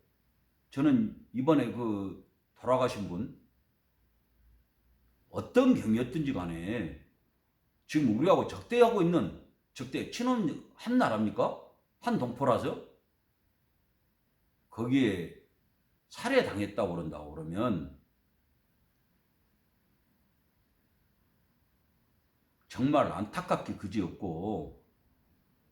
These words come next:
무한 책임을 지는 것이 국가의 일이라고 봅니다. 아, 외국 봐보세요. 그 몇십 년 전에 끝난 전쟁의 그 전사자들, 거기 유해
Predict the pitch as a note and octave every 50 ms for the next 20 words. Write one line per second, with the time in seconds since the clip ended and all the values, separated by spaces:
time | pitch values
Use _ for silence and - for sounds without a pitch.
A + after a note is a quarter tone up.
0 | _ _ _ _ _ _ _ _ _ G2 G#2+ B2+ D#3 F#3+ A3 A3+ - - A3 A3
1 | A3+ G#3+ G3 C3+ G#2 - A#2+ A#2+ B2 A#2 B2 A#2+ - D#3+ - - - - - B2+
2 | B2+ A#2 F#2+ F2+ F2+ G2 G2+ F#2+ E2+ D#2+ D#2 F2+ E2+ D#2 C#2+ - - - - -
3 | _ _ _ - D3 D#3 A#2 C3+ F3+ A#3 - G3 - - - C3+ D3 D3+ D#3+ C3+
4 | B2+ G#2 E2+ D#2+ - - - _ _ _ _ _ _ _ _ _ _ _ - C3+
5 | B2+ G#2 B2+ C#3+ C#3+ - B3+ C4 B3+ A#3 F#3 E3 E3 D#3+ - - G#3 A#3 A3+ G3
6 | D#3 C3 - D3+ E3 E3+ D#3 D#3 C#3+ C3 A2+ G2 - - - _ _ _ _ _
7 | _ _ _ _ _ _ _ _ _ _ - D3+ D3 C3+ - - D#3+ F#3+ A3 G3+
8 | G#3 F3 C3+ A#2+ G#2+ F#2+ D#2 - - - _ _ _ _ _ _ _ _ _ _
9 | _ _ _ - - A3 A3+ C4+ B3 F3+ F3+ G3 A3 A#3 A3 E3+ C#3+ A#2 - -
10 | -